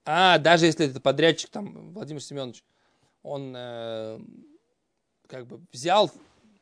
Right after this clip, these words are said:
работу, и, и как бы он должен сдать объект, как бы сейчас объект полностью принадлежит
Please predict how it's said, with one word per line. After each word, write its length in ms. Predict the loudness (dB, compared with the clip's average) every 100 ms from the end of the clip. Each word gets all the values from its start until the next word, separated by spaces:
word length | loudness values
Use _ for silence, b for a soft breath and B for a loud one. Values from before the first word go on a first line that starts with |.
| -4
работу, 680 | 2 2 2 0 2 2
и, 480 | 2 0 -4 -4 -6 -10 -18
и 140 | -16 -8
как 180 | -6 -4
бы 80 | -6
он 120 | -2
должен 240 | -2 0
сдать 200 | 0 2
объект, 440 | 0 0 0 0 -6
как 160 | -14
бы 100 | -10
сейчас 200 | -10 -10
объект 300 | -10 -10 -12 _
полностью 440 | -4 -4 -8 -16
принадлежит 600 | -16 -16 -14 -14 -14 -14